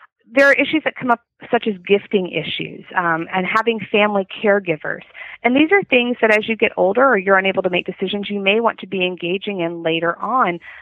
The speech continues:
But your power of attorney may directly prohibit you from taking these actions that are perfectly normal in an elder law course of activity. I know a number of my clients wanted their children to be able to take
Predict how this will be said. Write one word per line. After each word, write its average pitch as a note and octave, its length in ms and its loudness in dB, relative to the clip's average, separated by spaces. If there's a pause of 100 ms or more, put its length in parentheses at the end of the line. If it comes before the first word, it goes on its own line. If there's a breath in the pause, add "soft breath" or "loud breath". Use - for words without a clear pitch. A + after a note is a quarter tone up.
(160 loud breath)
But G#3 140 -2
your A3+ 260 2
power B3+ 320 2
of C#4+ 120 4
attorney A#3 420 -2
may G3 280 0
directly G3+ 500 -2
prohibit A3 460 -4
you F#3 160 -10
from F3 160 -14
taking G#3 400 -6
these F3 220 -6
actions F#3+ 560 -10 (360 loud breath)
that G#3+ 200 2
are G3+ 80 6
perfectly C4 680 0
normal F#3+ 760 -2
in F#3 100 -2
an F3 160 -2 (100)
elder G3+ 360 2
law E3+ 180 2
course F3 420 -4
of E3+ 120 -10
activity. D#3+ 680 -8 (340 loud breath)
I G#3 160 2
know A3 360 4
a G3+ 80 2
number G#3 320 2
of G#3+ 80 -16
my F#3 120 0
clients F3 440 -2
wanted F#3 360 0
their F#3+ 180 4
children F3 760 0 (300 loud breath)
to G#3 60 0
be G3 200 4
able G3+ 180 4
to F#3 80 2
take - 240 -2